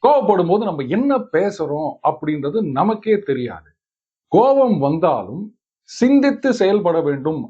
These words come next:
அப்படின்னு நினைக்கிறது வெகு சிலர். அது வந்து ரொம்ப, ரொம்ப கஷ்டம். வார்த்தைகளை வந்து அள்ளி இறைப்பது,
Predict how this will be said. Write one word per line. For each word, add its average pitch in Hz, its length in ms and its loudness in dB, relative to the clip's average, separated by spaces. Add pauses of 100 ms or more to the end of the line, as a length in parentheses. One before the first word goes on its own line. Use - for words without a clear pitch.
அப்படின்னு 208 720 0 (100)
நினைக்கிறது 151 500 -2 (520)
வெகு 254 300 2
சிலர். 98 340 -10 (320)
அது 120 140 -2
வந்து 120 240 0 (480)
ரொம்ப, 127 200 0
ரொம்ப 131 180 -2
கஷ்டம். 104 380 -12 (580)
வார்த்தைகளை 113 460 0
வந்து 110 280 -2 (600)
அள்ளி 135 240 2 (400)
இறைப்பது, 110 520 -2